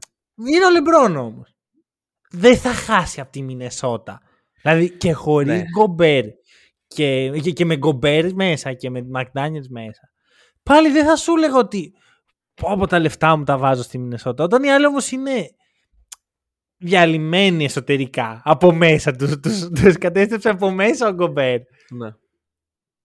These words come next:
Speaker 1: Ε, δεν γίνεται να μη στοιχηματίσει το LeBron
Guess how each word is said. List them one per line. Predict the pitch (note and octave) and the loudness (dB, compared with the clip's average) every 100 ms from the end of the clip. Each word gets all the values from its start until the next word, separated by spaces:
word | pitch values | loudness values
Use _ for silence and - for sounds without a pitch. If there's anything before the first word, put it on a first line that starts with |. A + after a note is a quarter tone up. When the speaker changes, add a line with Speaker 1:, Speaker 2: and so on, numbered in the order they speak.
| _ _ - - _ _ _ _ _ | _ _ -20 -20 _ _ _ _ _
Speaker 1:
Ε, | _ G3+ - _ _ | _ -20 -20 _ _
δεν | G#3+ F3 A#3 - | -18 -10 -10 -8
γίνεται | E4 E4 A#3 F#3+ | -6 -4 -4 -6
να | D#3+ C3 | -8 -8
μη | D3 | -8
στοιχηματίσει | C#3 C3 - C3 A#2 A#2 A2+ | -8 -12 -12 -10 -10 -12 -12
το | - | -10
LeBron | A2 G#2 A#2+ C3 | -10 -12 -14 -16